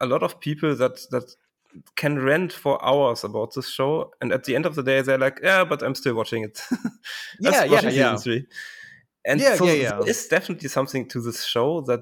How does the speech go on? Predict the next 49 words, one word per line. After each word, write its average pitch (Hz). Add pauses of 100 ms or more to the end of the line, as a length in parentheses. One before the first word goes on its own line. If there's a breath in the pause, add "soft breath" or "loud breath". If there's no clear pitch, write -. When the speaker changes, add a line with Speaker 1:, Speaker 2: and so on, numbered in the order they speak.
(160)
Speaker 1:
that 120
appeals 135
to 104
a 104
lot 104
of -
people. 123 (880 soft breath)
Speaker 2:
And 208
I 190
think, 208 (120)
and 139
I 156
think 160
a 139
part 160
of 165
it 123
too, 156
if 120
we 117
wanna 110
move 110
on 117
to 107
it, 101
is, 113 (180)
um, 104 (380)
you 131
know, 123
within 139
the 143
first 131
episode, 117
the 120
big 131
comedy 113
draw 139
for 117
me 104
that 110
pulled 113
me 104
in 113
was 101 (480)
when, 113 (280)
um, 98
Kazuya 123
takes 120
Chizuru 101